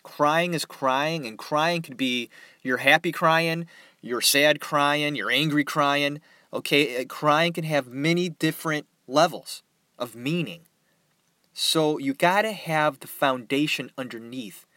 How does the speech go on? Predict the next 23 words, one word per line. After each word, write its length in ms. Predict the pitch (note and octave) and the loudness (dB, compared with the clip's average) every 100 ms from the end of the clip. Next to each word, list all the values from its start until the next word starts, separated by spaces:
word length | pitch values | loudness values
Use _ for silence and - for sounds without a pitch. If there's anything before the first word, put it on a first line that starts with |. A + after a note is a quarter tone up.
| _ _ _ _ _ | _ _ _ _ _
for 280 | - C#3 | -4 -2
the 100 | B2+ | 0
cry 440 | B2+ - E3+ E3 F3 | -4 0 2 4 2
to 80 | C#3 | -2
mean 280 | C3 C3 | -6 -6
something. 480 | A#2 - F2+ E2 D#2+ - _ _ - | -6 -6 -6 -10 -18 -20 _ _ -8
And 140 | A#2 | -4
if 140 | C3+ | -2
you're 100 | B3+ | 0
just 240 | C#4 B3 - | 0 -2 -4
crying 560 | - D#3 D#3 D#3 D3+ D3 - | 0 2 2 0 -4 -8 -18
to 80 | F#2 | -18
cry, 560 | - G#2+ G#2+ G#2+ A2+ _ _ _ _ _ _ _ | -4 2 4 2 -2 _ _ _ _ _ _ _
that's 280 | C#3+ C3+ - | 2 2 2
not 200 | C#3 B2 - | -4 -4 -4
acting. 380 | G#2 - D#2+ - _ _ _ _ _ _ - _ _ _ _ _ _ _ _ _ B2+ | -8 -8 -18 -20 _ _ _ _ _ _ -20 _ _ _ _ _ _ _ _ _ -4
Meisner 600 | C3+ F3 G3+ A3+ A3 G#3+ | 0 0 0 -4 -4 -2
also 420 | B2 C3+ D3+ E3 | 2 2 2 0
concentrated 920 | D#3 - C#3+ D3 D3+ - C#3+ C#3+ C#3+ C#3 - | -2 0 -2 -2 -6 0 2 2 0 -4 -6
on 180 | B2+ A#2+ | -6 -4
improvising. 720 | D3+ C#3+ C3 A#2+ F#2 E2+ D2+ D2 _ _ _ _ _ _ _ _ | -6 -4 -4 -2 -6 -8 -16 -20 _ _ _ _ _ _ _ _
He 200 | - E3 | -4 -2
insisted 680 | A3+ - D#3 C#3+ - D3+ | -2 0 0 0 -2 -4